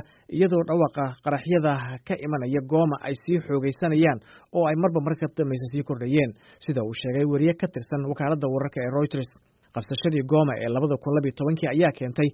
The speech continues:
in dalkaasi loo diro ciidan ka socda Qaramada Midoobay, isla markaana waxaa dib u habeyn lagu sameeyey ciidamada Congo. Dhinaca kale, waxaa jiray cadaadis diblomaasiyadeed oo caalami ah oo la saaray dalka Rwanda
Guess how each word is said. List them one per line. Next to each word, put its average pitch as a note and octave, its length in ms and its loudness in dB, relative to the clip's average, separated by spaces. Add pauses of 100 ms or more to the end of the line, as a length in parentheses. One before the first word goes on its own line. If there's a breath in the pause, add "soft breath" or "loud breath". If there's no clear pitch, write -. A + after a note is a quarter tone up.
(200 loud breath)
in - 140 -4
dalkaasi F3 440 0
loo D#3+ 180 4
diro C#3+ 240 0
ciidan D3 300 2
ka F3 100 -2
socda C#3+ 280 -4
Qaramada C#3+ 400 0
Midoobay, B2+ 360 0 (420 loud breath)
isla D#3+ 140 -2
markaana F3 400 2
waxaa D#3 240 0
dib C#3+ 140 -4
u B2+ 60 4
habeyn D#3+ 280 2
lagu D#3+ 160 2
sameeyey C#3 400 0
ciidamada D3 460 0
Congo. D#3 340 0 (640 soft breath)
Dhinaca A#2 300 -2
kale, A#2 200 -2
waxaa C#3+ 240 0
jiray C3+ 260 0
cadaadis D3+ 520 2
diblomaasiyadeed C3+ 840 0 (280)
oo D3+ 200 0
caalami D3+ 440 2
ah D#3 100 4
oo C#3+ 120 2
la C#3+ 120 0
saaray C3+ 320 -2
dalka D#3+ 280 -2
Rwanda C#3+ 380 2